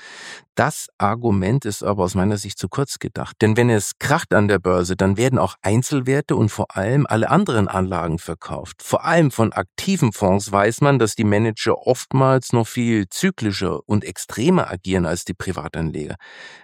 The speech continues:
Wenn also mehr Privatanleger E T Fs haben, stabilisiert das unter Umständen den Markt sogar.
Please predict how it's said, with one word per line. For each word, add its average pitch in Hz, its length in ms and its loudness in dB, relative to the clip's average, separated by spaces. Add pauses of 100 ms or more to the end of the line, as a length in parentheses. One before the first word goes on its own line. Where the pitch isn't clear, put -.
Wenn 160 360 4
also 127 460 2
mehr 127 320 4
Privatanleger 117 1000 0
E 113 80 -4
T 107 240 -2
Fs - 220 -12
haben, 85 380 -4 (340)
stabilisiert 101 920 -2
das 113 180 0
unter - 420 -2 (100)
Umständen 110 640 0
den 98 140 2
Markt 120 340 2
sogar. 87 460 -4